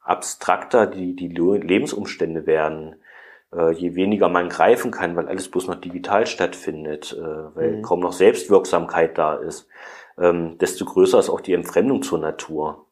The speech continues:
Speaker 2: Ja.
Speaker 1: Ne, für viele ist es eine Kulisse, ist es irgendwie Freizeit,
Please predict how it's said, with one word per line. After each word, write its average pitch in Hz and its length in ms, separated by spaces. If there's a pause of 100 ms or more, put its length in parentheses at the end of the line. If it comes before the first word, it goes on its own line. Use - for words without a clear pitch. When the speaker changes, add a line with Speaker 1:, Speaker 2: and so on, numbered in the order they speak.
(280)
Speaker 2:
Ja. 110 340
Speaker 1:
Ne, 98 100
für 98 160
viele 104 280
ist 95 160
es 110 120
eine 101 120
Kulisse, 107 720
ist - 140
es 92 220
irgendwie 87 520 (160)
Freizeit, 104 1040